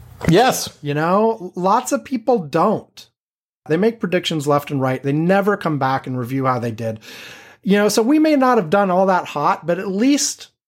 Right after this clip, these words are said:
Speaker 2: we, we, we check. At least we look and see how we did. And
Speaker 1: we'll try to do better next time.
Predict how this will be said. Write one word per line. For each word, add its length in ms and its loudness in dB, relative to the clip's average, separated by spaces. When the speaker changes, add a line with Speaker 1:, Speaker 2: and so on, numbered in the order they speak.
Speaker 2:
we, 300 0
we, 260 -2
we 140 0
check. 520 -4
At 80 -4
least 220 -2
we 80 2
look 520 0
and 240 -4
see 460 -6
how 220 -6
we 180 -10
did. 200 -20
And 220 2
Speaker 1:
we'll 80 4
try 220 0
to 60 -2
do 140 2
better 340 2
next 240 0
time. 160 0